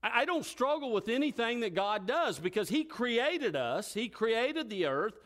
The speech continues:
and therefore, he, as the creator, he can start it, he can finish it, he can do whatever he wants because it's his creation. And so therefore, I don't struggle with anything that we see happening. I don't struggle with the things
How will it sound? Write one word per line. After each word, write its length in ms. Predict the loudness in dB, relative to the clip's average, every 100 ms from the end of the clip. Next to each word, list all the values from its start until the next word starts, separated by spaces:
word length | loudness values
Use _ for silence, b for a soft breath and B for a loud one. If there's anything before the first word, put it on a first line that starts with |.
| B B
and 220 | -2 0 2
therefore, 680 | 2 0 0 2 4 2
he, 220 | 0 -8 -10 -4
as 300 | 0 0 0
the 120 | -4
creator, 680 | -2 -2 0 0 -2 -4 -4
he 180 | -4 -4
can 400 | -2 0 0 -4 b b
start 480 | -10 0 2 2 0
it, 140 | -2
he 120 | -2 -2
can 200 | -2 -2
finish 440 | 0 0 0 0
it, 200 | -2 0
he 100 | -4
can 160 | -4 -4
do 120 | 0
whatever 400 | 0 2 0 -2
he 140 | -4
wants 400 | -4 -2 -4 -4
because 300 | -8 -6 -4
it's 160 | -6 -6
his 180 | -8 -8
creation. 760 | -10 -4 -4 -4 -10 -16 -18 _ _ _ _ _ _ _ _ -8
And 80 |
so 120 | -4 -2
therefore, 320 | -2 -2 -2
I 120 | -2
don't 240 | -2 -4 -6
struggle 600 | -14 -14 -8 -8 -6 -4
with 180 | -4 -6 -14 -4
anything 600 | 0 0 -2 -6 -6 -6
that 140 | -8 -10
we 140 | -10
see 260 | -8 -6 -6
happening. 460 | -8 -10 -10 -8
I 80 | -8
don't 200 | -8 -12
struggle 460 | -12 -4 -4 -4 -6
with 140 | -4
the 100 | -6
things 400 | -2 -2 -2